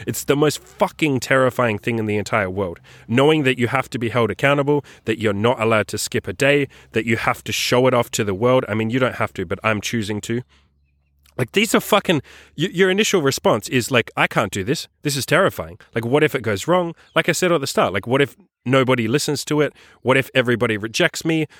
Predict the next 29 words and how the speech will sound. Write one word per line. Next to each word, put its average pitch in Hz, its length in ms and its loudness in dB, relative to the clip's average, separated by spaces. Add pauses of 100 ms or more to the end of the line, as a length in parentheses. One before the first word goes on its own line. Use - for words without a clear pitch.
What 131 220 2
if 143 160 0
I 123 120 2
just 113 280 -6 (500)
do 131 200 4
it 131 100 -2
for 120 100 -4
three 131 220 -2
hundred 120 180 -2
and 107 120 -4
sixty-five 107 580 -4
days 117 200 0
and 110 80 -2
I 101 60 -2
don't 120 240 2
actually 110 260 -4
get 95 220 -8
better 170 240 4
at 151 140 4
it? 151 100 0
What 123 140 0
if - 100 -6
it's - 140 -10
just - 200 -8
a 113 60 -2
monumental 110 500 -4
waste 110 240 -4
of 101 80 -8
time? 143 280 -2